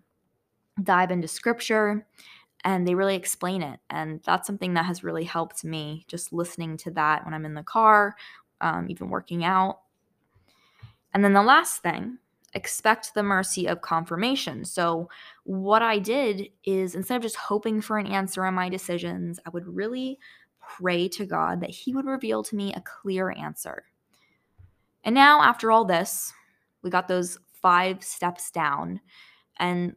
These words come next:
let me just say, you don't really ever have these down. <laughs> You, it's like a consistent journey. Just like working out, I found that growing your relationship with God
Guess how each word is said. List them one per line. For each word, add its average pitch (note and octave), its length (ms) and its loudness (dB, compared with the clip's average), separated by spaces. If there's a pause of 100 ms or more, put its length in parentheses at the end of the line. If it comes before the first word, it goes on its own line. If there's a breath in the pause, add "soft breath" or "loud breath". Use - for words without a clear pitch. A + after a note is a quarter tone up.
let A3 120 -2
me A3+ 60 2
just G#3+ 160 0
say, E3+ 220 2
you G3 120 -4
don't A3+ 120 -2
really G#3+ 300 -4
ever F#3 140 0
have F#3 160 -4
these F3 200 -4
down. E3+ 680 -2
<laughs> - 320 -20
You, A3+ 160 -8
it's - 120 -4
like C#4+ 120 0
a C#4+ 40 -10
consistent A#3 640 -4
journey. D#3+ 360 -4
Just C4+ 200 -6
like G4+ 160 2
working F#3+ 500 -2
out, D3+ 260 2
I E3 120 -4
found G3 320 2
that F3+ 180 -2 (280 loud breath)
growing G#3 360 -4
your G#3 80 -2
relationship G3 460 -4
with F3+ 180 -8
God G3 440 -6